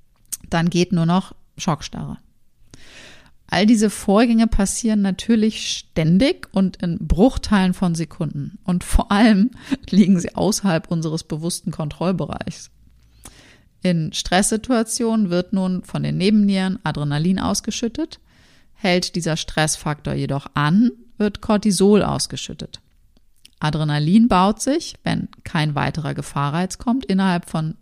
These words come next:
roundabout sieben bis zehn Minuten wieder ab. Im Gegensatz zum Adrenalin braucht Cortisol dafür allerdings deutlich länger.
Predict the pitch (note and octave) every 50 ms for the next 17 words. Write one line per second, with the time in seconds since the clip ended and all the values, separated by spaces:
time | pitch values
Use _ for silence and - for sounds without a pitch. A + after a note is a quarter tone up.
0 | _ _ - F3 D#3+ D#3 E3+ E3+ D#3+ D3 - D3 D3 D3 D3 - - - D#3+ D#3
1 | E3 F3 F#3 F3+ D#3+ D#3 D3 - - - E3 D#3 D#3 D3+ D3 C#3+ D3 C#3+ - D3+
2 | D3 C3+ C3+ C3+ - - - - - - - _ _ _ _ _ _ _ _ _
3 | _ _ _ _ _ _ _ - F3 E3+ D#3 E3+ F3 F#3 G#3 A3 A3+ A3 A3+ A3+
4 | A3+ A3+ - - - F#3+ - - E3 - D#3+ E3 D#3+ D3+ D3 D3 C#3+ D3 D#3 F3
5 | G#3+ B3 D4+ F#4 G4+ - _ _ _ - - E3 E3+ F3 - - - F3+ E3+ E3
6 | E3+ D#3 D3+ E3 F3+ G3+ G3+ F#3+ F#3+ - - - - E3 E3+ E3 E3 E3+ E3 -
7 | - - E3 E3+ F3+ - - - - - F#3 F#3 F#3 E3+ D#3 C#3+ - D#3